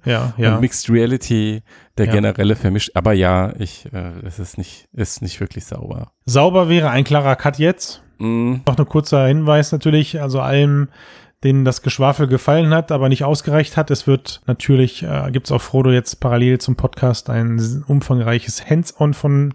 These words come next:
Speaker 1: mir, was der Matthias gerade gegenlesen muss. Vielen Dank dafür, Matthias.
Speaker 2: Ja, vielen Dank fürs Schreiben.
Speaker 1: Also wenn noch Fragen da sind, nutzt die Kommentarspalte. Ich werd da jeden Tag reingucken und gucken, dass ich irgendwie m-, mein Bestes dazu geben kann. Und was den Podcast angeht,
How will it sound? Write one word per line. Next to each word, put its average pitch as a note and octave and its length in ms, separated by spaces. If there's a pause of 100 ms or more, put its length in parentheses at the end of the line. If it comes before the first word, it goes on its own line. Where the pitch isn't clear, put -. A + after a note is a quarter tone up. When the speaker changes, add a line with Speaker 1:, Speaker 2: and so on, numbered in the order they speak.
Speaker 1:
mir, D#3+ 380
was C#3+ 160
der C#3+ 120
Matthias C#3 340
gerade C3 200
gegenlesen C#3 540
muss. C#3 220
Vielen A#2+ 200
Dank A#2+ 160
dafür, B2+ 260
Matthias. B2 440 (220)
Speaker 2:
Ja, F#2+ 80
vielen G2+ 240
Dank - 180
fürs - 140
Schreiben. B2 420
Speaker 1:
Also C3+ 180
wenn D3+ 120
noch C#3+ 120
Fragen D3+ 360
da D3+ 180
sind, D3+ 140
nutzt C#3+ 260
die C#3 60
Kommentarspalte. C#3+ 1040
Ich - 260
werd B2+ 220
da B2+ 240
jeden B2+ 240
Tag A#2+ 220
reingucken C3 500
und A#2+ 100
gucken, D3+ 240
dass A#2 140
ich A#2 160
irgendwie A#2+ 280
m-, A#2+ 200 (140)
mein A#2+ 200
Bestes C3 300
dazu C3+ 280
geben B2+ 260
kann. B2+ 260 (100)
Und F3+ 680
was D3 140
den D3+ 120
Podcast D#3+ 460
angeht, E3 600